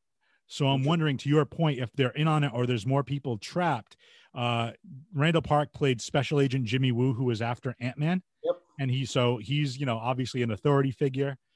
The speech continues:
Speaker 1: um, special forces, whatever you wanna call it, while Darcy is more of a scientist,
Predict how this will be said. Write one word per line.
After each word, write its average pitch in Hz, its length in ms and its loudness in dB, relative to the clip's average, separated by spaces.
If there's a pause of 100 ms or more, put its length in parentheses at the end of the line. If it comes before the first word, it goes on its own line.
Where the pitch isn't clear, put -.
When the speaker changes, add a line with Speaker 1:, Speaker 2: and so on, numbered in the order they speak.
(440)
Speaker 1:
um, 117 380 -2
special 135 440 -2
forces, 127 460 -4
whatever 123 260 0
you 123 100 0
wanna 113 200 -2
call 165 340 -4
it, 123 120 -6 (400)
while 127 240 0
Darcy 139 560 0
is 110 180 -2
more 131 300 2
of 123 240 -2
a 120 220 -4
scientist, 131 960 -4